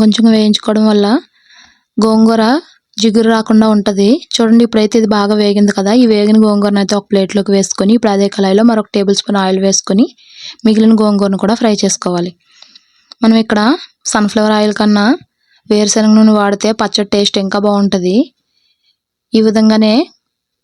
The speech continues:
కడిగి ఆరబెట్టుకున్న గోంగూర మొత్తాన్ని కూడా ఫ్రై చేసుకొని ఓ పక్క అయితే పెట్టుకోండి. ఇప్పుడు వేయించిన అన్నిటిని అయితే పూర్తిగా చల్లారనివ్వాలి. ఈలోపు అదే కళాయిలో మరొక పావు కప్పు నూనె అయితే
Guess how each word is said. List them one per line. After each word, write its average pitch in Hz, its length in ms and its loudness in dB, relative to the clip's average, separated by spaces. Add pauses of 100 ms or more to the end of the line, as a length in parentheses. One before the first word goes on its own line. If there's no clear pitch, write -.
(120)
కడిగి 220 320 0
ఆరబెట్టుకున్న 214 500 -2
గోంగూర 202 360 0
మొత్తాన్ని 196 400 -2
కూడా 190 160 -2
ఫ్రై 185 140 -2 (100)
చేసుకొని 190 380 0 (280)
ఓ 220 120 -2
పక్క 202 240 -6
అయితే 190 200 -2
పెట్టుకోండి. 185 420 -4
ఇప్పుడు 208 220 -2
వేయించిన 208 440 0
అన్నిటిని 202 420 0
అయితే 190 260 -2
పూర్తిగా 208 400 -2
చల్లారనివ్వాలి. 190 680 -2 (540)
ఈలోపు 220 380 0
అదే 208 220 0
కళాయిలో 208 380 0
మరొక 214 300 -2
పావు 196 240 0
కప్పు 196 260 -2 (720)
నూనె 214 300 4
అయితే 220 180 -2